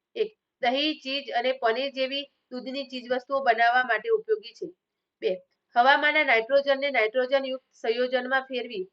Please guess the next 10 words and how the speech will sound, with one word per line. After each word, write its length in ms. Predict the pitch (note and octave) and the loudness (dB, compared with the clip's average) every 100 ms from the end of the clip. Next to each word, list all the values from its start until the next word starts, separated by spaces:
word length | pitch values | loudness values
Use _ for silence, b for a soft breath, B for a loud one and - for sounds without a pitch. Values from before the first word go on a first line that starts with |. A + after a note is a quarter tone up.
| _ _ _ | _ _ _
જમીનમાં 420 | B3 B3+ C#4 D4 | -4 -2 0 0
નાઇટ્રોજનનું 640 | C4+ A#3+ A#3 C4+ C4+ C4+ C#4 | 2 0 2 2 2 -2 -2
સ્થાપન 380 | B3 G#3 A#3+ B3 | -2 0 0 0
કરે 260 | A#3 A3 | 2 2
છે 160 | A3 F3+ - _ _ C4 | 0 -6 -12 _ _ 2
અને 180 | C4 D#4 | 2 4
જમીનને 420 | B3+ B3 C4 C4+ | 2 0 0 -2
ફળદ્રુપ 460 | C4+ A#3 G#3+ B3+ B3+ | 0 -2 -2 -6 -6
બનાવે 400 | G#3+ G3+ G3+ G#3 | -4 -2 -2 -2
છે. 160 | G3+ | -4